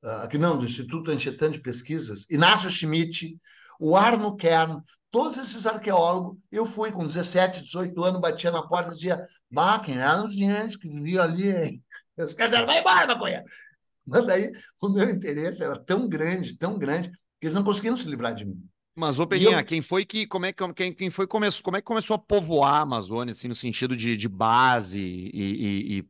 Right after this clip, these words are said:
Speaker 2: e, e locais
Speaker 1: Do
Speaker 2: onde os europeus começaram a, a se assentar, assim?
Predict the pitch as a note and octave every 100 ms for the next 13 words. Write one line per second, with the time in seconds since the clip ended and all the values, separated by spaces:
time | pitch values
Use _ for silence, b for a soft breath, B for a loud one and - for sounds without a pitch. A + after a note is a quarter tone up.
0 | _ B2 G#2 G#2 G#2 G#2+ A2 - B2 C3
1 | C3+ B2+ B2 A2+ B2 A#2+ C3 A#2 C3 -
2 | C3 B2+ - C3+ - C#3+ - C#3+ B2 B2
3 | A#2 C3 A#2+ - A#2